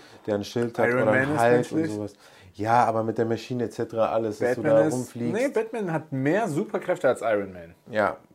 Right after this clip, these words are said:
Speaker 1: Batman ist da auch weit davon entfernt, dass er relativ menschlich da unterwegs ist.
Speaker 2: Black Widow, Hawkeye.
Speaker 1: Ja, gut, schon, aber
Speaker 2: <laughs>
Speaker 1: ich mag
Speaker 2: Sorry.
Speaker 1: einfach diese Marvel-Konstellation nicht.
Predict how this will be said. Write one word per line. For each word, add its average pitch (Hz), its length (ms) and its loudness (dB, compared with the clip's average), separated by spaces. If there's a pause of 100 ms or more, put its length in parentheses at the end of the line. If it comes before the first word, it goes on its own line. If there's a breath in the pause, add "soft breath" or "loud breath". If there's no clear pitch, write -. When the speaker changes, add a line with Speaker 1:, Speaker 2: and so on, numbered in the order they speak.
Speaker 1:
Batman 104 340 -2
ist 104 140 -6
da - 80 0
auch 101 260 -4
weit 101 300 0
davon 95 280 -2
entfernt, 90 520 -6
dass 90 160 -10
er 87 220 -8 (120)
relativ 90 380 -14
menschlich 90 380 -16
da - 220 -16 (200)
unterwegs 87 460 -14
ist. - 80 -16
Speaker 2:
Black 117 200 -2
Widow, 143 380 0 (720)
Hawkeye. 151 440 0 (1600)
Speaker 1:
Ja, 101 280 2
gut, 110 340 -8 (180)
schon, 117 300 -2 (120)
aber 104 360 0 (520 soft breath)
Speaker 2:
<laughs> - 360 -20
Speaker 1:
ich 143 280 2
mag 127 180 10
Speaker 2:
Sorry. 143 140 12
Speaker 1:
einfach 139 140 4
diese 131 200 2
Marvel-Konstellation 120 1040 4
nicht. 87 260 -10